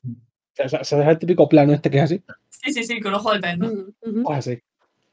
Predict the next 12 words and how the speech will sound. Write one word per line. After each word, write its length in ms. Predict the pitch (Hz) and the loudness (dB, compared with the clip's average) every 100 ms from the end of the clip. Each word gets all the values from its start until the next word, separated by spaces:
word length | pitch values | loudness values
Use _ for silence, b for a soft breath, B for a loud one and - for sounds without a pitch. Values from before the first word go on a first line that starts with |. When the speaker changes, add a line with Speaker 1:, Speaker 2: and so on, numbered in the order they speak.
| _ _ _ _ - - - _ _ _ _ _ _ _ _ _ _ _ _ _ _ _ _ | _ _ _ _ -16 -16 -16 _ _ _ _ _ _ _ _ _ _ _ _ _ _ _ _
Speaker 3:
Yo 160 | 175 190 | -12 -10
estoy 160 | 185 | -10
con 100 | 185 | -10
los 100 | 190 - | -12 -12
ojos 140 | 175 | -10
muy 140 | 175 185 | -8 -8
abiertos, 640 | 165 170 170 175 180 _ _ | -4 -4 -4 -8 -12 _ _
manteniendo 560 | 170 175 165 160 160 | -10 -6 -6 -6 -6
la 140 | 160 160 | -6 -8
mirada 340 | 156 151 156 | -6 -6 -8
al 60 | 160 | -8
elemental. 580 | 156 147 143 143 170 | -8 -8 -8 -10 -14